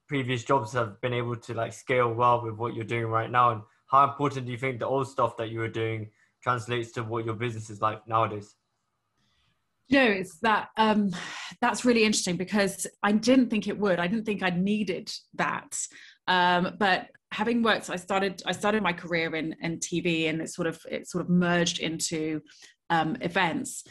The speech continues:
Speaker 2: and having done the whole element of presenting to clients, having, being able, being able to sell, um, being able to kind of build up the confidence to do certain things that I wasn't fully comfortable with, actually all sews into what I do now.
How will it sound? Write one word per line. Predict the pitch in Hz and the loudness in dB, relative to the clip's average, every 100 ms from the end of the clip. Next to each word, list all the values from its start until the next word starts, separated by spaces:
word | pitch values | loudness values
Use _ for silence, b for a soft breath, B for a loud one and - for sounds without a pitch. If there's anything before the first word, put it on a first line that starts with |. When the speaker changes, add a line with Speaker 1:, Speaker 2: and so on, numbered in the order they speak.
| B B | B B
Speaker 2:
and | 175 185 | -4 0
having | 190 190 185 | 2 2 2
done | 180 175 | 0 0
the | 175 | -2
whole | 170 165 160 156 160 - - | -2 -4 -2 -4 -4 -6 -2
element | 170 170 160 | 0 0 -2
of | - - | -6 -10
presenting | 170 160 185 175 175 170 | -8 -2 0 0 0 -4
to | 175 | -4
clients, | - 175 165 170 165 - - B | -6 -2 0 0 -4 -10 -16 B
having, | - 180 180 165 170 | -4 -2 0 0 0
being | 165 165 | 0 0
able, | 160 160 - - - | -2 -4 -6 -6 0
being | 175 175 170 | 0 2 -2
able | 165 - | -2 -4
to | - | -6
sell, | - - 202 185 185 185 180 B B - | -6 0 4 6 6 4 0 B B 0
um, | 175 165 170 - | 2 2 -2 -2
being | 196 180 175 170 | 2 2 2 0
able | 180 180 180 175 175 | 0 2 2 2 -2
to | 175 - 180 175 170 165 165 | -6 -4 -2 0 0 -2 -4
kind | 180 170 | -4 -4
of | 170 208 | -2 4
build | 202 208 | 6 6
up | 202 - | 2 -2
the | |
confidence | - 202 196 190 165 - - | -4 -2 -2 -2 -2 -2 -6
to | - 185 | -4 -4
do | 214 220 | 0 2
certain | 220 196 180 175 | 2 0 0 -2
things | 170 165 | -4 -4
that | 170 | -2
I | 165 | 0
wasn't | 180 180 - | 0 -2 -6
fully | - 175 | -2 -2
comfortable | 170 190 175 - 170 | 0 -4 -4 -4 -4
with, | 165 170 B B - | -2 -4 B B -2
actually | 254 - 190 - _ _ - | 0 0 0 -2 _ _ 2
all | 247 240 220 190 | 6 8 6 6
sews | 180 - 175 170 | 2 0 -2 0
into | 180 175 170 160 | -2 -2 -2 -4
what | 156 | -4
I | 160 | -4
do | 160 160 | -4 -4
now. | - - 175 | -4 -6 -8